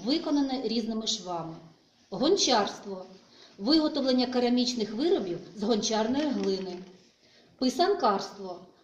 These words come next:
розпис яєць традиційними символами за допомогою воску і барв.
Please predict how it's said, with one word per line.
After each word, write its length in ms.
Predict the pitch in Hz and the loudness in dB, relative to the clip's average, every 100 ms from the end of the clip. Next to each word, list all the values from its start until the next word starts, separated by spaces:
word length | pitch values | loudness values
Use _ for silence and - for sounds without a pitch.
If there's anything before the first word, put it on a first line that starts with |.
| - | -2
розпис 540 | 247 330 330 269 - | 2 2 2 -4 -6
яєць 480 | 202 214 240 233 - | -4 -2 0 -2 -2
традиційними 720 | 214 233 220 247 240 214 196 | -4 -2 -4 -2 -2 -2 -4
символами 720 | - 262 311 339 208 180 190 | -6 -2 0 0 -2 -4 -4
за 140 | 180 220 | -2 0
допомогою 600 | 220 226 220 214 208 185 | 0 0 0 0 -2 -4
воску 480 | 226 359 - - - 214 | -2 -4 -4 -8 -8 -8
і 100 | 196 | -8
барв. 380 | 196 185 175 | -4 -4 -6